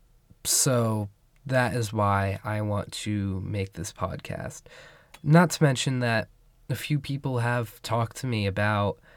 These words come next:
how I'm, I'm v-, interested in film and I'm dead set on that being my future. And a few people have just kinda talked to me about, like, how it, how they're almost jealous that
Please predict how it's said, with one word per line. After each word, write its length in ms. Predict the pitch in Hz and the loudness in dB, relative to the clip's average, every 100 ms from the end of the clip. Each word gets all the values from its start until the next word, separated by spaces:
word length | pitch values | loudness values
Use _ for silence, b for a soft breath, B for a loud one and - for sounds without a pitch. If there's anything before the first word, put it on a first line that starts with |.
| b b | b b
how 540 | - 120 117 110 107 | -2 2 4 2 2
I'm, 440 | - 117 120 120 120 - | 0 0 0 0 -4 -4
I'm 340 | 120 127 123 | -2 0 -2
v-, 260 | 113 - 120 | -6 -6 -4
interested 400 | 110 117 - 113 | -4 -4 -4 -4
in 140 | 104 | -4
film 300 | 101 107 98 | -2 -2 0
and 100 | 98 | 0
I'm 200 | 95 95 - _ | -2 -6 -12 _
dead 300 | 143 127 107 | 0 2 0
set 260 | - 117 82 | -2 -2 0
on 160 | 101 | 0
that 220 | 98 98 | 0 0
being 200 | 107 104 | -2 -2
my 140 | 98 98 | -2 -4
future. 480 | 98 - - 95 - B B B B B B B B B B - - | -4 -6 -4 -6 -8 B B B B B B B B B B -16 -2
And 300 | 131 127 123 | 2 2 2
a 60 | |
few 200 | 120 - | 0 0
people 280 | 156 165 160 | 2 2 4
have 100 | 131 | 2
just 220 | 127 120 | 0 -2
kinda 180 | - 135 | -2 -2
talked 320 | 117 123 143 | 0 0 0
to 80 | - | -2
me 160 | 131 113 | -2 0
about, 320 | 104 101 95 | 2 2 2
like, 320 | 101 101 - b b - - _ _ _ - | 0 -2 -6 b b -20 -20 _ _ _ -6
how 300 | - 139 139 | 2 2 2
it, 140 | 143 - - - - _ - - - _ - | -2 -8 -20 -20 -20 _ -20 -20 -20 _ -6
how 200 | 120 139 | 0 0
they're 220 | 139 143 | 2 2
almost 320 | 143 147 - | 4 2 0
jealous 440 | - 123 131 98 - | -2 0 0 -4 -4
that 360 | 98 98 101 | -4 -4 -6